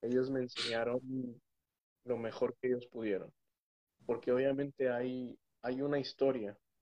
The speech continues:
hay un trasfondo, porque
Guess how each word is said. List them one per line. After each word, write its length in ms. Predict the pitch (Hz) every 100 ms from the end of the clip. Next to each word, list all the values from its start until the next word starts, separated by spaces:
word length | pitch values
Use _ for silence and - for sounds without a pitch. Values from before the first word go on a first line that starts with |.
| _
hay 200 | 113 120
un 160 | 127 127
trasfondo, 760 | - 110 - - 127 117 98 - _ _ _ _ _ _
porque 720 | - 117 117 110 104 104 98